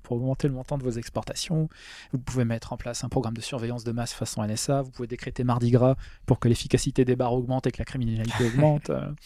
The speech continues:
Speaker 1: euh, il y a aussi une grosse nouveauté dans celui-ci, enfin grosse nouveauté, elle est assez significative, c'est la, l'élaboration d'une constitution dont vous ferez ce que vous voudrez, hein.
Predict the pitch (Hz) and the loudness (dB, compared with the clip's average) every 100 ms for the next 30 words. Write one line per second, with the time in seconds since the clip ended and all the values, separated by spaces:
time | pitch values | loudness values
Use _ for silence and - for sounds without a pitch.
0 | - - - - - - 123 127 131 147 | -18 -18 -18 -20 -16 -6 -4 2 6 6
1 | - - 160 135 - 143 131 143 120 127 | 4 2 2 2 4 4 4 2 0 0
2 | 127 - 123 123 135 135 120 135 117 - | -2 0 2 4 6 4 4 2 2 0
3 | 120 151 151 135 - 123 190 - 131 117 | -2 0 0 -2 -4 -2 -2 2 4 6
4 | 127 131 131 120 156 120 139 - - 135 | 6 4 4 2 2 2 0 -2 -2 -2
5 | - 127 - _ - 117 135 - - 127 | 0 0 -2 _ 0 2 4 4 4 2
6 | 110 139 107 95 | 4 4 2 -2